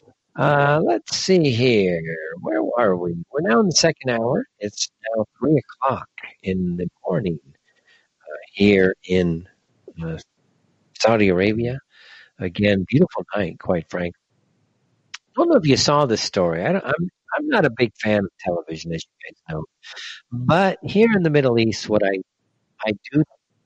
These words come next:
like from time to time is I'll partake in something like, uh, uh, America's Got Talent, or I'll see some of these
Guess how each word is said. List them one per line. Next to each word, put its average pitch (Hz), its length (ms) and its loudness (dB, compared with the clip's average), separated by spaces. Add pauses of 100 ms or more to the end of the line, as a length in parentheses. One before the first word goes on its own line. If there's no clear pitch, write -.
like 113 440 2
from 98 260 -6 (200)
time 123 240 -2
to 85 100 -10
time 107 440 -2 (840)
is 117 200 0
I'll 147 240 4 (120)
partake 123 560 0
in 107 120 0
something 104 640 -2
like, 95 280 -2 (220)
uh, 90 340 0 (960)
uh, 101 200 -6 (200)
America's 107 440 2
Got 90 240 -2
Talent, 95 480 -6 (100)
or 82 160 -4
I'll 82 200 -8
see 90 80 -20
some 101 200 -6
of 95 60 -2
these 87 160 -6